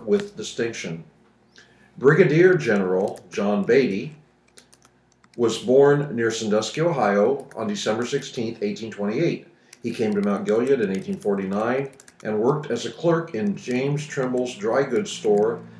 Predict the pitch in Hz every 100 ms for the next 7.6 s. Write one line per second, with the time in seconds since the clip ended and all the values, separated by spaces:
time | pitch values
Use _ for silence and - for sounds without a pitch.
0 | - 127 139 123 110 120 127 117 110 101
1 | 110 107 98 92 92 - - - - 120
2 | 113 110 113 135 143 - 160 170 139 110
3 | 104 208 - - - 220 202 - 175 123
4 | 104 - - - 107 104 92 127 143 143
5 | - 113 104 104 117 - - _ 107 98
6 | 117 117 147 - - 113 107 113 117 -
7 | 104 101 107 - 78